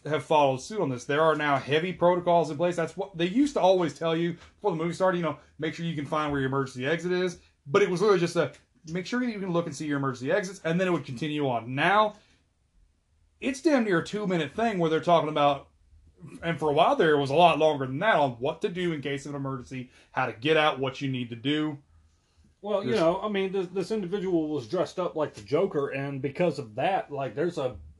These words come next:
Speaker 2: a whole slew of theaters, ours included, that has, you know, ours here in town that has limits on it here and there, that they don't allow more diehard cosplay for movies that come out and all of that kind of stuff. Like, I,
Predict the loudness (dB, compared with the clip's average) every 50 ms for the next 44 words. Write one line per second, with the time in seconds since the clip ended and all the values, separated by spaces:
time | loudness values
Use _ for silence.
0 | -16 -10 -8 -6 -6 -6 -4 -2 0 0 0 0 -2 -6 -12 -12 -10 -4 0 2
1 | 2 2 2 -2 -4 -6 -8 -10 -6 -4 -4 -2 -2 -2 -4 -4 -6 -8 -10 -12
2 | -18 _ _ _ _ _ _ 0 4 6 8 8 8 8 6 4 4 2 4 4
3 | 6 6 6 2 -2 -4 -4 -4 -6 -6 -4 -4 -2 -2 -2 -2 -4 -6 -8 -10
4 | -12 -12 -14 -10 -4 -2 -2 -2 0 0 0 2 2 2 2 2 2 2 2 2
5 | 2 0 -2 -4 -4 -2 -2 -2 -4 -4 -6 -8 -8 -6 -4 -4 -4 -6 -8 -8
6 | -6 -6 -6 -6 -6 -8 -10 -10 -8 -8 -8 -8 -10 -12 -12 -10 -8 -6 -6 -6
7 | -6 -6 -4 -4 -4 -4 -6 -8 _ _ _ _ _ _ _ _ -2 0 2 2
8 | 2 0 -2 -4 -2 -2 2 2 4 4 4 2 0 0 0 0 2 4 4 4
9 | 2 2 0 -2 -6 -12 _ -20 _ _ _ _ _ _ _ _ _ -12 -4 0
10 | 2 4 6 6 8 8 8 8 8 6 4 2 2 0 -2 -2 0 0 0 0
11 | -4 -10 -14 -14 -14 -14 -18 _ -20 -20 -20 -18 -18 -16 -18 -20 _ _ _ _
12 | _ _ _ _ 4 4 4 4 2 0 0 -2 -2 -2 -4 -6 -4 -4 -6 -6
13 | -6 -6 -6 -6 -4 -4 -6 -8 -8 -8 -6 -4 -2 -2 -2 -2 -4 -8 -8 -8
14 | -10 -10 -10 -10 -10 -8 -6 -6 -4 -4 -4 -6 -4 -2 -2 -2 -2 -2